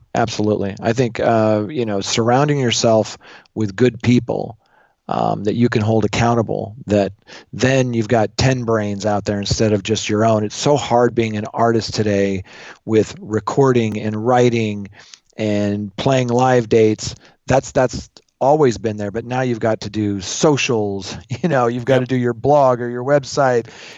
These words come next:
Speaker 1: and you've gotta look at merch and all these different things, which is great, but surrounding yourself with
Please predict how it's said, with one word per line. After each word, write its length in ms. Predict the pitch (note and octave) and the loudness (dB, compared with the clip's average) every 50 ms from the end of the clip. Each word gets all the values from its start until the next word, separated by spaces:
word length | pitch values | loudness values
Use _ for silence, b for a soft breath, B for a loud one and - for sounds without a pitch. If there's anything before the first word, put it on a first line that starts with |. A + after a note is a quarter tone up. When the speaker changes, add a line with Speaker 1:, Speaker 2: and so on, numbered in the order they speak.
| B B | B B
Speaker 1:
and 80 | - C3+ | -6 -6
you've 100 | C3+ B2 | -2 0
gotta 200 | D3 C#3+ C#3 C3+ | 2 2 2 2
look 220 | C3 C#3 C3+ - | 0 0 -2 -2
at 100 | C#3+ C3 | -4 -8
merch 520 | A#2+ C3 C#3 D3 D3+ C#3+ C#3 C3+ C3 - B2+ | -8 -6 -2 0 0 2 0 0 -2 -4 -8
and 160 | C3 C3 E3+ | -10 -8 -6
all 140 | - C#3+ D#3+ | -4 -2 -2
these 180 | D#3 F3 D#3 | 0 -2 -2
different 320 | C3+ D3+ D3 C#3 C3+ B2+ - | -2 -4 -4 -4 -4 -8 -6
things, 360 | - D3 C#3+ C3+ C3 A2 - B B B B B B B B B | -6 -4 -4 -6 -8 -10 -12 B B B B B B B B B
which 200 | - D3+ D#3 - | -2 0 2 4
is 180 | F3 D#3 B2+ C3+ | 2 2 2 -2
great, 680 | - - - D#3 F3+ A3 A#3 G#3+ C3+ A#2 A2+ A#2 - b b b b b b - - _ _ | -10 -10 -6 0 2 4 4 6 4 4 2 -2 -8 b b b b b b -20 -20 _ _
but 380 | - D3 C#3 C3 B2+ B2 B2+ - | 0 2 2 4 2 0 -2 -6
surrounding 580 | - - - C#3 C3 C#3 C#3+ D#3+ F3+ G3 F#3+ F3+ | -12 -10 -10 -6 -4 -2 0 0 0 0 -2 -2
yourself 520 | E3+ D#3+ C#3+ - - D3+ C#3 C#3 B2+ - | -2 -4 -4 0 0 2 2 0 -2 -4
with 520 | B2 B2+ C3+ C3 B2 A#2+ A#2 A#2+ - - | -6 -2 0 2 2 2 0 -2 -8 -14